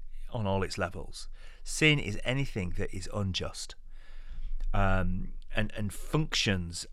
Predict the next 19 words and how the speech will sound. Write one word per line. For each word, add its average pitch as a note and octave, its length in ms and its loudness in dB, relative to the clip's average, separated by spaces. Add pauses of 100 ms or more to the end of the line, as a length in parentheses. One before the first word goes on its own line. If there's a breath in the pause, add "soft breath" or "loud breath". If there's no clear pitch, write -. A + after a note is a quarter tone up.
(140)
uh, F2 280 -2 (140)
as F2 300 -4
something G2 520 0
that E2 160 -10
is - 180 -10
unjust F2+ 680 -4 (240)
in F#2 180 -2
the F#2 100 0
world. F2 520 -8 (1300 loud breath)
So C3+ 140 4
God's D#3+ 360 8
wrath G#2+ 300 8
is F#2+ 160 -2
the G2+ 80 2
very A#2+ 400 4
act - 420 0
of G2 100 -4
fighting A#2 920 0 (540)
injustice. - 1900 2